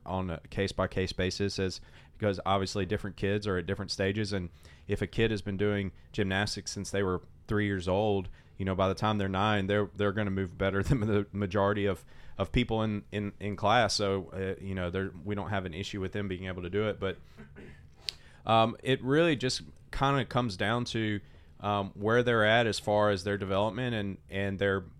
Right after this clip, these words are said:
body coordination and awareness, and obviously how fast they've grown, how much control they have over their limbs, and,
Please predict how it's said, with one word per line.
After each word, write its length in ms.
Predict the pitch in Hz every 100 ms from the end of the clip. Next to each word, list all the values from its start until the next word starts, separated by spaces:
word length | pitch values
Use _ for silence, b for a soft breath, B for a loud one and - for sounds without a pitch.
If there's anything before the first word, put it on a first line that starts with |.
| -
body 520 | 87 92 98 104 104 - -
coordination 640 | - 110 107 104 113 113 104
and 80 |
awareness, 540 | 90 95 101 110 110 -
and 160 | 92 90 b b b
obviously 440 | - 101 101 - 104
how 160 | 101
fast 280 | 95 101 104
they've 140 | 107 98
grown, 360 | 104 107 107
how 120 | 104
much 240 | 104 101 -
control 320 | 98 - 101
they 80 | 101
have 220 | 101 101
over 160 | 101 98
their 160 | 92
limbs, 340 | 95 104 107 95
and, 240 | 90